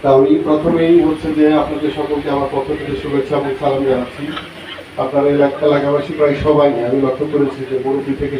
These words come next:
শুরু করে একেবারে তরুণ প্রজন্মের যারা আছেন, অনেকেই উপস্থিত আছেন এবং দীর্ঘ সময় ধরে এখানে বসে আছেন, আমার জন্য অপেক্ষা করেছেন।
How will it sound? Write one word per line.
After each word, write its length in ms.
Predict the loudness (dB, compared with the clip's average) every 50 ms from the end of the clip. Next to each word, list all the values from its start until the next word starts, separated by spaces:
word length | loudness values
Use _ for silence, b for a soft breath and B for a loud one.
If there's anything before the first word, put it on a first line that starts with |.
| -6 -6
শুরু 180 | -6 -8 -4 -2
করে 200 | 0 2 2 2
একেবারে 400 | 2 0 -4 -4 -2 -2 -2 -2 -2 -4
তরুণ 240 | -2 0 0 0
প্রজন্মের 440 | 0 0 0 0 -2 -4 -4 -4 -2 0
যারা 200 | 0 2 2 2
আছেন, 280 | 2 0 0 -2 -4 -4 -4 -8 -12 -16 -18 -18 -16 -14 -14 -14 -14 -16 -18 -16 -10 0
অনেকেই 340 | 2 4 4 4 2 2 2
উপস্থিত 380 | 2 2 0 0 0 0 2 2
আছেন 280 | 2 2 2 0 -4 -4 -6 -8 -10 -12 -12 -14 -14 -8 -4
এবং 240 | -2 0 2 2 2
দীর্ঘ 380 | 4 4 2 4 2 0 0 0
সময় 220 | 2 4 6 6
ধরে 400 | 6 4 4 4 4 2 2 0 -2
এখানে 320 | -4 -4 -4 0 0 2 2
বসে 260 | 2 2 2 2 2
আছেন, 200 | 2 2 2 2
আমার 180 | 2 2 2 2 2
জন্য 120 | 2 4
অপেক্ষা 360 | 4 2 2 0 -2 -2 -4 0 2
করেছেন। 340 | 4 4 4 4 0 -2